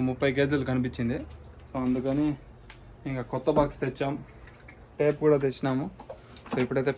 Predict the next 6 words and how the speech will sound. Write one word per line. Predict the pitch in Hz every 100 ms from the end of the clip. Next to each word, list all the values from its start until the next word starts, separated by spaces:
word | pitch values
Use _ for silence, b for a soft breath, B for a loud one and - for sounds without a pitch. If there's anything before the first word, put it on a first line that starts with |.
| 139
ప్యాక్ | 135 -
చేస్తాం | 127 - 110 127 - - - - -
చూడండి. | 127 113 107 - - - - - - - - - - - - -
So | - 131
చూడండి, | - 180 175 170 185 - - - - 135
ఇంకా | 135